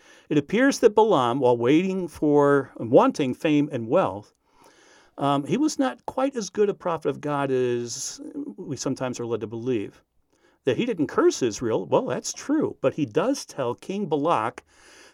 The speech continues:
that if the Moabite women engage in sexual activities with the Israelites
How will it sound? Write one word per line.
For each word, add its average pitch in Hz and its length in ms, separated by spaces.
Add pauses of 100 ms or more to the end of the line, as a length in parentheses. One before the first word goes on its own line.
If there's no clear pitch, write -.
that 143 160
if 135 160
the 127 100
Moabite 254 800
women 156 720 (640)
engage 156 640
in 139 160
sexual 214 720
activities 120 920
with 135 640 (400)
the 147 200
Israelites 135 1080